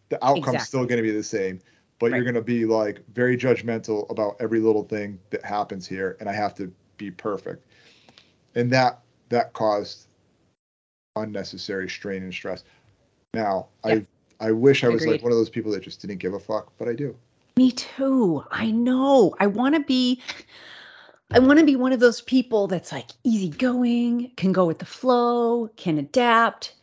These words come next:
Speaker 2: I mean, I'm not that person, and I work on a daily basis to adapt because I think adaptation is, in my mind, the key to not only survival, but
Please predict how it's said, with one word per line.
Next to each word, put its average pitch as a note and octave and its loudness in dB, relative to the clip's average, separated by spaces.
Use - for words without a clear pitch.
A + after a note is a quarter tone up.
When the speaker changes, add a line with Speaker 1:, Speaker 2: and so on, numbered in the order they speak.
Speaker 2:
I G#3+ 6
mean, G3 2
I'm F3+ 2
not F#3+ 2
that A3+ -6
person, C#3+ -8
and F3 0
I D#3 4
work D#3+ -6
on D#3+ 0
a D3+ -2
daily D#3+ 0
basis C#3 -4
to D#3 -4
adapt C#3 -2
because D3+ -6
I C#3+ 2
think E3 -2
adaptation D#3+ -2
is, D#3 0
in D#3 0
my E3+ 4
mind, C#3+ 0
the D#3 -4
key E3+ -4
to D3+ -4
not G3 0
only B3+ 0
survival, E3+ -2
but E3 2